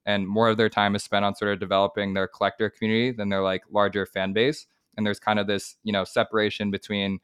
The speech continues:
um, a fan who's gonna stream my music on Spotify, which is a very passive relationship,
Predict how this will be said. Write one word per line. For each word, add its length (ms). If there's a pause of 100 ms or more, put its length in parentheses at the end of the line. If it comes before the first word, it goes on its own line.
(300)
um, 180
a 60
fan 220
who's 120
gonna 140
stream 240
my 100
music 260
on 120
Spotify, 600
which 160
is 100
a 40
very 140
passive 400
relationship, 640